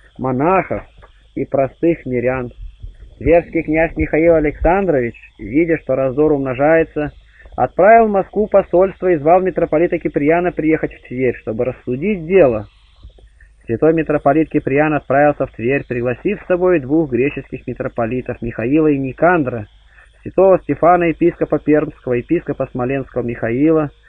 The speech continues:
взял святого Арсения, многих архимандритов и игуменов. Когда священный собор приближался к Твери,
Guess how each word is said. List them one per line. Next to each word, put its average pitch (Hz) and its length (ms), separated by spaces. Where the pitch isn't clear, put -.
взял 170 340
святого 208 440
Арсения, 196 580
многих 165 400
архимандритов 139 880
и - 140
игуменов. 117 600
Когда 151 360
священный 151 560
собор 147 340
приближался 139 640
к - 80
Твери, 156 540